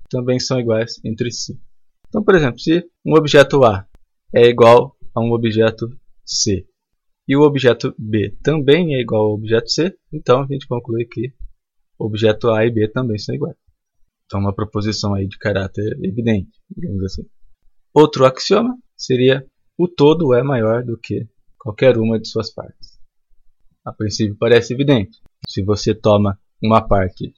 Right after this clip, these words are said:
de um objeto, essa parte tende a ser menor do que o objeto. Isso é também algo que a gente pode discutir posteriormente. Bom, então, o que que são teoremas? Então, teoremas são proposições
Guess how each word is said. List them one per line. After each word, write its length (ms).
de 140
um 40
objeto, 500
essa 200
parte 320
tende 240
a 40
ser 160
menor 320
do 80
que 120
o 20
objeto. 320
Isso 240
é 60
também 320
algo 160
que 80
a 20
gente 120
pode 200
discutir 560
posteriormente. 640
Bom, 200
então, 420
o 120
que 140
que 80
são 320
teoremas? 640
Então, 240
teoremas 540
são 120
proposições 1000